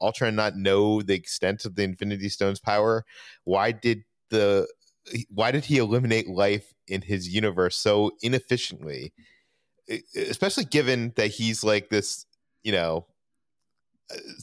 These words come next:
well-designed, uh, uh, highly sophisticated android, uh, leaving Hawkeye and Black Widow to potentially ruin his plan when all he had to do is snap his fingers. Brad, why?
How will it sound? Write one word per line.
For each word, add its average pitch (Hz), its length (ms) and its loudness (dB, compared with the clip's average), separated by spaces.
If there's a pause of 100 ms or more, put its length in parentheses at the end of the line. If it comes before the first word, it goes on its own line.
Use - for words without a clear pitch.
(240)
well-designed, 113 880 0
uh, 87 720 4 (1400)
uh, 80 320 -2 (120)
highly 131 440 2
sophisticated 98 760 -2
android, 85 680 -2 (380)
uh, 90 160 2
leaving 120 380 0
Hawkeye 110 480 2
and 90 280 -2
Black 98 300 0
Widow 98 400 4
to 92 160 -2
potentially 113 640 -2
ruin 110 400 0
his 120 220 0
plan 80 520 -2 (520)
when 98 180 0
all 107 240 2
he 117 140 0
had 101 120 0
to 90 60 -8
do 87 180 0
is 82 100 -2
snap 76 280 -6
his 76 120 -8
fingers. - 540 -16
Brad, 127 280 0 (180)
why? 101 500 0